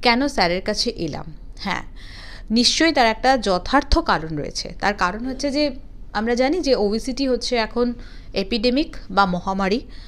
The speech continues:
মোটাত্ব থেকে নানা ধরনের অসুখ হয়ে থাকে, ব্লাড প্রেশার, ব্লাড সুগার, থাইরয়েড, একাধিক, মানে বলতে গেলে অসুখের নাম শেষ হবে না।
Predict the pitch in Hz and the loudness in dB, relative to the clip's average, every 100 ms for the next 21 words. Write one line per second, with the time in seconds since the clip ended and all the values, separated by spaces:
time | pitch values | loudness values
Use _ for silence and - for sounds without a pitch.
0 | - - - 233 240 294 339 320 339 294 | -14 -8 2 4 4 4 2 2 2 2
1 | 185 180 233 247 247 254 262 202 156 - | 4 4 4 2 2 4 4 4 2 0
2 | 226 214 190 202 208 233 - - - - | 0 -2 -2 -2 -2 -4 -4 -10 -10 -10
3 | - - - - 180 220 220 - - - | -12 -12 -12 -8 4 6 4 0 -6 6
4 | 208 202 254 247 247 - - - 175 202 | 6 8 6 4 0 -12 -12 -10 2 4
5 | 196 - - - 277 277 269 277 277 - | 4 0 -12 2 6 8 8 6 4 -2
6 | - - 247 240 254 269 269 - - - | -10 0 4 6 8 6 6 -4 -12 -14
7 | - - 302 381 311 190 - - 220 214 | -6 2 6 8 8 4 -2 -2 0 0
8 | - - 214 285 294 330 330 480 233 - | -2 -4 6 8 8 6 8 8 8 4
9 | 240 262 262 208 190 208 247 - 214 - | 2 4 4 6 4 4 0 -2 0 2
10 | 165 156 160 | 0 -2 -8